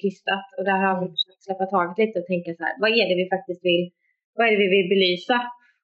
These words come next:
Speaker 1: Och utgå från det.
Speaker 2: Mm.
Speaker 1: Mm.
Speaker 2: Och jag tycker det, jag måste säga att det är modigt av dig om du, om du känner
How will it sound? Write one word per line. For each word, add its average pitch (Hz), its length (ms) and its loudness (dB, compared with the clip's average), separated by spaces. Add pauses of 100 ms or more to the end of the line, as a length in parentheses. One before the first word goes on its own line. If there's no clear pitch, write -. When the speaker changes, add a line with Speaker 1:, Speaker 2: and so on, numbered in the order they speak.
(160)
Speaker 1:
Och 196 140 4
utgå 185 180 -2 (100)
från 185 200 2
det. 208 140 2 (580)
Speaker 2:
Mm. 170 140 -2 (540)
Speaker 1:
Mm. 170 220 -10 (640)
Speaker 2:
Och 220 160 -2
jag 196 140 2
tycker 190 280 0
det, 185 340 4 (380)
jag 180 80 2
måste 240 220 -6
säga 233 160 4
att 202 80 0
det 190 100 4
är 185 40 4 (160)
modigt 175 280 0
av 269 160 4
dig 165 200 4
om 185 120 -2
du, 175 340 -8
om 190 80 -6
du 208 120 -6
känner 226 300 0